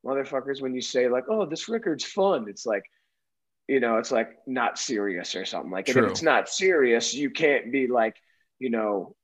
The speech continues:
Speaker 1: you can't be taken seriously or, like, you actually, like, you know, you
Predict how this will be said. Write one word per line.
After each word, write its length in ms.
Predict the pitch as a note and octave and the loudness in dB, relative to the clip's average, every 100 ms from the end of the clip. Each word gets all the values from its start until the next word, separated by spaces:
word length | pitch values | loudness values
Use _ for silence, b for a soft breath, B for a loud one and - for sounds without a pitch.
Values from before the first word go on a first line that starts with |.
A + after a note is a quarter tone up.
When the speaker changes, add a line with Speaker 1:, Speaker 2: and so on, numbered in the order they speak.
| _ | _
Speaker 1:
you 120 | C3+ | -10
can't 220 | C3 D#3+ C#3 | 0 0 2
be 100 | B2 | 0
taken 300 | C#3 B2+ A2 | 0 2 -2
seriously 680 | - C3+ A#2+ A2+ A2+ A2 G#2+ | 0 2 2 0 0 2 4
or, 160 | G#2+ | 2
like, 260 | G#2 G#2+ - | 0 -2 -2
you 140 | A#2+ | 0
actually, 600 | A#2 A#2 C3 A2 A2 G#2 G#2 | 2 0 0 0 0 0 2
like, 300 | G#2+ G#2 - - _ _ | 0 0 -6 -16 _ _
you 100 | G2+ | -6
know, 140 | G#2 | -2
you 200 | G#2 G2 | -2 -2